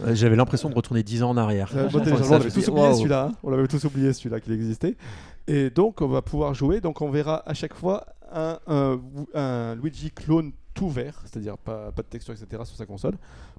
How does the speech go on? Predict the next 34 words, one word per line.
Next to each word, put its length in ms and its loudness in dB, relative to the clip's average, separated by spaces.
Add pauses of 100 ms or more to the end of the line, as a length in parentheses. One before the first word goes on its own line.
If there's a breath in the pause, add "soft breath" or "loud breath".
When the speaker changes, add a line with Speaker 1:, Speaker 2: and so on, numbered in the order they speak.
Speaker 2:
pour 180 -2
savoir 320 -4
où 120 -4
il 100 -4
est 120 -4
dans 100 -8
la, 100 -8
dans 100 -6
la 100 -8
pièce, 280 -8
mais 60 -10
on 40 -6
va 80 -6
pouvoir 320 -4
jouer 240 0
donc 240 -2 (120)
au 260 -2
Luigi's 240 -6
Mansion 320 -10 (160)
un 180 -4 (140)
à 100 -4
deux, 220 -2
c'est 160 -20
toute 140 -12
nouveauté. 380 -8 (580 soft breath)
Et 80 0
ça 120 -4
Speaker 1:
Ça 140 0
Speaker 2:
sort 120 0
toujours 340 0
le 100 8
dix-neuf 320 -6
octobre 240 -12
prochain. 260 -6